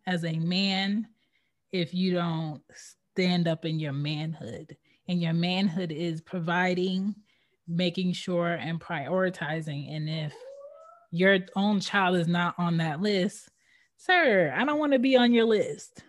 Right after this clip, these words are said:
I don't wanna be on your list if your child is not on that list. And for me, I always say this, like, there needs to be, like, a separate dating app for single fathers who also have children,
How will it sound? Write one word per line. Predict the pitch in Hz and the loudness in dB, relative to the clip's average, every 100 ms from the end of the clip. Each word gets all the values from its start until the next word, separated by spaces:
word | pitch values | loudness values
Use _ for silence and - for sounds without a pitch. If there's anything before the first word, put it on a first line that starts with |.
| _ _ - | _ _ -6
I | |
don't | 277 | -4
wanna | 285 285 | -2 -2
be | 277 | 0
on | 254 254 | 0 2
your | 247 | 2
list | 247 254 233 | 2 2 -2
if | 220 | -4
your | 214 | -6
child | - 220 220 | -4 -2 0
is | |
not | 208 208 | 0 0
on | 202 | -2
that | 202 202 | -2 -4
list. | 208 214 254 - _ _ _ _ _ | -4 -6 -8 -14 _ _ _ _ _
And | 208 202 196 196 196 - _ _ _ _ _ _ | -2 0 0 -2 -4 -8 _ _ _ _ _ _
for | _ 220 202 | _ 2 4
me, | 196 226 247 220 | 4 4 2 2
I | 185 185 | 0 2
always | 196 185 185 | 2 0 -2
say | 196 190 | -2 -2
this, | 196 175 - | 0 -4 -4
like, | 165 170 | -6 -2
there | 180 | 2
needs | 190 208 233 | 4 4 2
to | 214 | 0
be, | 190 196 | -2 -2
like, | 185 170 156 | -4 -4 -4
a | 165 | -4
separate | 160 - 202 202 196 190 175 - _ _ _ _ _ _ _ - _ - 190 | -4 -4 -4 -2 -4 -4 -4 -10 _ _ _ _ _ _ _ -18 _ -20 -4
dating | 190 190 196 196 180 180 - | -2 0 0 0 -2 -4 -6
app | 196 196 180 - _ _ _ _ _ _ _ _ | -6 -6 -6 -14 _ _ _ _ _ _ _ _
for | 208 175 165 | 0 0 -2
single | - - 254 226 | -6 0 2 4
fathers | 202 208 196 185 175 | 2 2 0 0 -2
who | 202 185 175 - | -2 -4 -4 -4
also | 190 185 | -4 -2
have | 180 175 165 | -2 -4 -4
children, | 190 165 - - | -8 -10 -10 -14